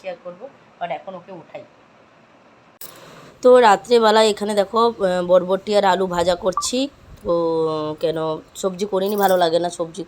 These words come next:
উম, বরবটি আলু সবজি টবজি, আহ, খেতে সবসময়।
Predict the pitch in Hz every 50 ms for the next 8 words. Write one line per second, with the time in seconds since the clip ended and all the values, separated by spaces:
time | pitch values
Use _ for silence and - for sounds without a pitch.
0 | _ - 170 165 160 160 165 160 151 160 165 175 160 165 160 - 160 151 156 180
1 | - 160 151 151 - 160 - _ - - - - _ _ _ _ - 180 165 160
2 | 156 - - 165 156 - 170 - 147 139 - - 156 160 185